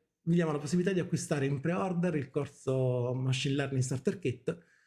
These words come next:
e, mm, lo potete fare appunto con uno sconto speciale del cinquanta per cento. E questa è veramente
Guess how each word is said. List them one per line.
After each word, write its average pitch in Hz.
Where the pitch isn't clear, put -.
e, 175
mm, 160
lo 165
potete 180
fare 165
appunto 175
con 139
uno 147
sconto 175
speciale 170
del 139
cinquanta 135
per 127
cento. 127
E 175
questa 196
è -
veramente 185